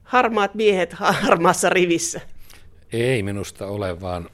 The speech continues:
Speaker 2: <clears throat> meillähän on päinvastoin erittäin selkeät erot nyt ehdokkaiden kesken, ja siinä suhteessa ei ole tarvetta erityisesti kärjistää asioita.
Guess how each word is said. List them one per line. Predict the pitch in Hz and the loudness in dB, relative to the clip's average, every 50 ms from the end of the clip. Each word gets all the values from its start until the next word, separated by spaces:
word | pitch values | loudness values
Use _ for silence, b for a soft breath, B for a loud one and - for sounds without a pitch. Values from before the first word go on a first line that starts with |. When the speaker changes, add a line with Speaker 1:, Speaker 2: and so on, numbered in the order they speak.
| - - - | -4 0 2
Speaker 2:
<clears throat> | - 120 104 113 | 2 2 2 0
meillähän | 104 98 98 95 95 95 95 | -2 -2 -2 -2 -4 -6 -8
on | 90 - | -8 -6
päinvastoin | - 107 101 95 98 90 - - - 98 | -4 -4 -4 -4 -6 -8 -8 -10 -10 -8
erittäin | 101 104 104 98 - - - 92 92 90 | -6 -4 -4 -4 -6 -8 -12 -12 -10 -8
selkeät | - - 131 123 107 95 90 - 107 101 92 - - - | -4 0 0 2 0 0 -2 -6 -12 -14 -14 -14 -10 -10
erot | 98 92 92 92 90 - 120 | -8 -8 -8 -10 -12 -14 -14
nyt | 104 - - - - - b b b b b b b b b b b | -16 -16 -16 -20 -20 -20 b b b b b b b b b b b
ehdokkaiden | 110 92 87 85 - - - - 95 90 90 87 | -10 -8 -8 -10 -10 -10 -10 -10 -8 -8 -8 -8
kesken, | - - 90 - - - - 104 92 95 | -8 -6 -6 -6 -6 -8 -8 -8 -8 -8
ja | 87 | -6
siinä | - 113 107 101 90 | -4 -4 -2 -2 -4
suhteessa | - 90 - - - 92 87 - - 98 | -6 -8 -10 -10 -10 -10 -8 -8 -6 -6
ei | 98 98 | -6 -6
ole | 92 85 - - | -6 -8 -10 -10
tarvetta | - 90 87 85 80 85 - - - 196 - - | -8 -6 -6 -6 -6 -10 -12 -12 -10 -12 -10 -10
erityisesti | - 90 90 85 82 92 82 - - - - - | -8 -8 -8 -8 -8 -10 -10 -10 -10 -12 -10 -6
kärjistää | - 98 90 85 82 85 - - - - - - - - - B B B B B B B B B B B B B | -4 -4 -2 -2 -4 -6 -6 -8 -10 -10 -12 -14 -14 -14 -16 B B B B B B B B B B B B B
asioita. | - 98 92 - 98 87 87 85 82 85 80 - 87 87 85 | -4 -4 -2 -2 -2 -4 -4 -4 -4 -6 -6 -6 -6 -6 -6